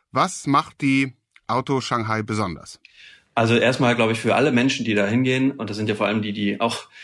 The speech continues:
Speaker 2: äh, früher hatten sie Diesel oder Benzin im Blut, heute haben sie ja irgendwie, weiß nicht, Strom. Aber jedenfalls diese Leute, die gehen auf diese Messe und sind froh, dass mal wieder was los ist, dass sie mal wieder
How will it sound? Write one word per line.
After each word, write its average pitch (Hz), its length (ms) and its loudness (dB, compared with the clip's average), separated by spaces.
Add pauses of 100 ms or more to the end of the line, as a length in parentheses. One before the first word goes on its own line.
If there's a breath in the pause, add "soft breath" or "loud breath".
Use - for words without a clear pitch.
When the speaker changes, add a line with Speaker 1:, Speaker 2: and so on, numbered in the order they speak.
(360 loud breath)
Speaker 2:
äh, 117 120 0
früher 127 340 2
hatten 113 200 2
sie 107 400 0
Diesel 117 400 0
oder 98 260 0
Benzin 104 420 0
im 113 120 2
Blut, 113 260 0
heute 104 240 0
haben 101 140 0
sie 104 100 -4
ja 95 160 0
irgendwie, 101 340 -4
weiß 110 140 -4
nicht, - 160 -8
Strom. 131 400 0
Aber 110 360 2
jedenfalls 127 500 -2
diese 151 200 2
Leute, 131 440 0
die 117 100 -4
gehen 127 180 0
auf 117 160 -6
diese 107 200 -4
Messe 110 280 -2
und 104 160 -6
sind 104 160 -8
froh, 107 220 -2
dass 101 240 -6
mal 101 140 -6
wieder 95 160 -6
was 92 180 -12
los 98 240 -8
ist, - 160 -10
dass 101 100 -8
sie 101 80 -10
mal 95 160 -4
wieder 98 380 -4